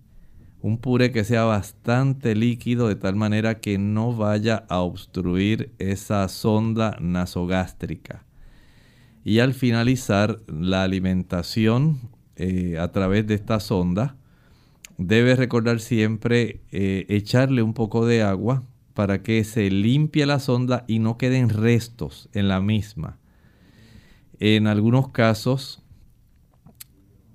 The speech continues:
dependiendo de cuál sea el pronóstico, de cuáles sean, digamos, los otros diagnósticos que él tenga, pudiera hacerse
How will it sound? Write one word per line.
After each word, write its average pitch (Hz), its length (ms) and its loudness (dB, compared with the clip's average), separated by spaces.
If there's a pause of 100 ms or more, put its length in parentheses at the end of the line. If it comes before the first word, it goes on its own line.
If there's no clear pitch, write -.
(140)
dependiendo 107 680 2
de 123 140 4
cuál 117 180 2
sea 120 180 0
el 117 120 0
pronóstico, 110 1200 0
de 95 320 -2
cuáles 107 520 2
sean, 107 960 0
digamos, 104 760 0
los 101 960 0 (1000)
otros 135 580 2
diagnósticos 110 800 4
que - 100 -4
él 104 140 0
tenga, 110 500 2 (1080)
pudiera 110 420 2
hacerse 120 720 0